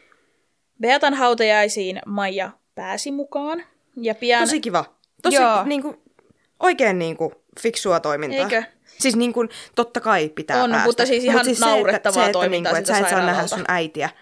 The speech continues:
Speaker 2: mutta sä pääset sen hautajaisiin.
Speaker 3: Joo.
Speaker 2: Et niinku,
Speaker 1: Siis niinpä.
Speaker 2: tää, tää niinku tuntuu jotenkin huonolta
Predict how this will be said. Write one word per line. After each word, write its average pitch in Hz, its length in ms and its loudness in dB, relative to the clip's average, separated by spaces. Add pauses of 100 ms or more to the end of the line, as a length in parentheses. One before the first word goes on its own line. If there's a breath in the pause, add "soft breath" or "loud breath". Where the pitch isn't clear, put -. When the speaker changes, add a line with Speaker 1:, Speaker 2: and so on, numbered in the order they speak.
(160 soft breath)
Speaker 2:
mutta 202 240 -6
sä 233 120 -2 (180)
pääset 165 320 -2
sen 156 100 -8
hautajaisiin. 233 640 2
Speaker 3:
Joo. 220 120 -12
Speaker 2:
Et 190 140 -4
niinku, 190 280 0
Speaker 1:
Siis 185 40 0
niinpä. 226 360 -2
Speaker 2:
tää, 208 280 2
tää 220 200 2 (180)
niinku 208 220 -4
tuntuu 220 240 0
jotenkin 196 280 -4
huonolta 190 440 2